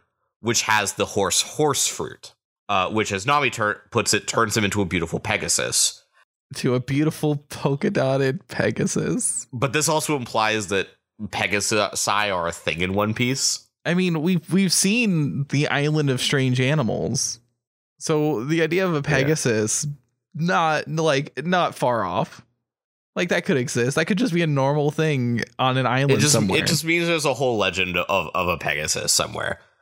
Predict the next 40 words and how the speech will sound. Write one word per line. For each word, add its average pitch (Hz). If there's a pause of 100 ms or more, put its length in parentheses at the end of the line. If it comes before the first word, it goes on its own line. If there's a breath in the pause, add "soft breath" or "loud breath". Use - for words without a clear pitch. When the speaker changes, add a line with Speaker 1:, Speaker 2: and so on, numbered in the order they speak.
(100)
Speaker 2:
Yeah. -
Speaker 1:
Um, 82 (120)
Speaker 2:
I 135
mean, 170
there 180
Speaker 1:
but 104
Speaker 2:
was 165
Speaker 1:
yeah, 180
Speaker 2:
a -
Speaker 1:
they, 208
Speaker 2:
whole 180
Speaker 1:
they -
Speaker 2:
legend -
Speaker 1:
sail 131
Speaker 2:
El 151
Speaker 1:
on. 165
Speaker 2:
Dorado. 143
<laughs> -
Dude. 190
Speaker 1:
Yeah, 233
but 202
that 202
was, 185
it 151
was 170
different, 170
though. 95
It 95
was 101
a 123
different 123
El 120
Dorado. 113
It 80
was 90
just 98
a 117
bunch 95
of 95
gold. 90